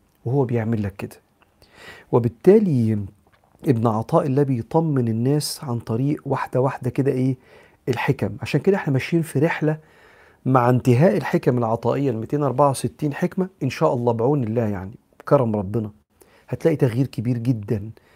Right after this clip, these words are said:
في نفسيتك ومعتقدك تجاه ربك. بيقول ابن عطاء الله النهاردة إيه؟ بيقول: "جل ربنا أن يعامله العبد نقداً فيجازيه نسيئة". أنا عارف إن الكلام محتاج ترجمة،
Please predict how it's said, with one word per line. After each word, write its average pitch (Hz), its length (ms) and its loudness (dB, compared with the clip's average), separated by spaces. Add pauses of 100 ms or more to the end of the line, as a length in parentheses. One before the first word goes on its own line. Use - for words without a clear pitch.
(120)
في - 140 -2
نفسيتك 151 560 -2
ومعتقدك 113 720 -2
تجاه 104 320 -6
ربك. - 380 -16 (720)
بيقول 185 260 4
ابن 160 160 2
عطاء 131 340 2
الله 120 180 0
النهاردة 117 460 -2
إيه؟ 104 200 -2
بيقول: 180 560 2 (220)
"جل 160 720 6
ربنا 127 760 2 (880)
أن 165 160 8
يعامله 127 720 6
العبد 123 500 4
نقداً 175 640 4 (320)
فيجازيه 131 1200 0
نسيئة". 120 720 0 (240)
أنا 120 100 0
عارف 131 260 4
إن 117 100 0
الكلام 127 300 2
محتاج 127 260 -2
ترجمة، 104 360 0